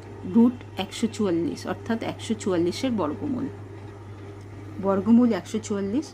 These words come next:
দুই গুণ দুই গুণ দুই গুণ দুই গুণ তিন গুণ তিন। এই দুটো দুই নিয়ে একটা দুই, বর্গমূল চিহ্ন উঠে গেল, দুটো দুই নিয়ে একটা দুই,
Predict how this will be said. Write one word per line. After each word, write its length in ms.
দুই 300
গুণ 280
দুই 340
গুণ 160
দুই 360
গুণ 140
দুই 360
গুণ 320
তিন 280
গুণ 320
তিন। 180
এই 160
দুটো 260
দুই 260
নিয়ে 180
একটা 320
দুই, 220
বর্গমূল 400
চিহ্ন 280
উঠে 260
গেল, 220
দুটো 220
দুই 240
নিয়ে 220
একটা 280
দুই, 180